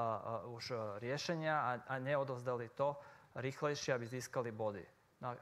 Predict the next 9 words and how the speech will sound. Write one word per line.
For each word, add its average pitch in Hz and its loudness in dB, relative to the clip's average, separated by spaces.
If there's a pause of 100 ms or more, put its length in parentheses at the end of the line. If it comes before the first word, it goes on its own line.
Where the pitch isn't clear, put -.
keď 127 -2
je - -18
to 156 0
takto 165 4
proste 139 0
vnímané, 156 0 (440)
tak, 135 2
e, 147 6
e, 139 8